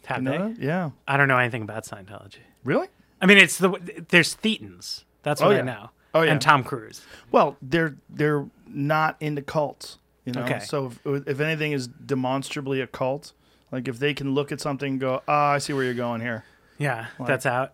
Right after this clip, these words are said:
Speaker 2: Yeah, they're pretty sure that's true. Google that. Germany has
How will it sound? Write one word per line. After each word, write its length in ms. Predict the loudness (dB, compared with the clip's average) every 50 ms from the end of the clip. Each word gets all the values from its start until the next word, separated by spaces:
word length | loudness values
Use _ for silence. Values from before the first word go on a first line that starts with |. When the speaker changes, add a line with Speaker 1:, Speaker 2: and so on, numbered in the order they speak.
| -14 -12 -6
Speaker 2:
Yeah, 380 | 0 2 2 4 2 2 0 -2
they're 360 | -4 -2 0 0 0 -2 -6 -10 _ _ -20 -20 -20 -20 -20 -20 -8 -2
pretty 160 | 0 0 0
sure 140 | 0 0 0
that's 140 | 0 0 -2
true. 300 | -4 -4 -4 -4 -4 -8 -12 _ _ -20 _ _ _ _ _ _ _ -20 -20 _ _ _ _
Google 200 | 0 0 2 2 0
that. 180 | 0 -2 -4 -8 _ _ -4
Germany 420 | 0 0 0 2 0 0 0 0 0
has 220 | 0 -2 -4 -8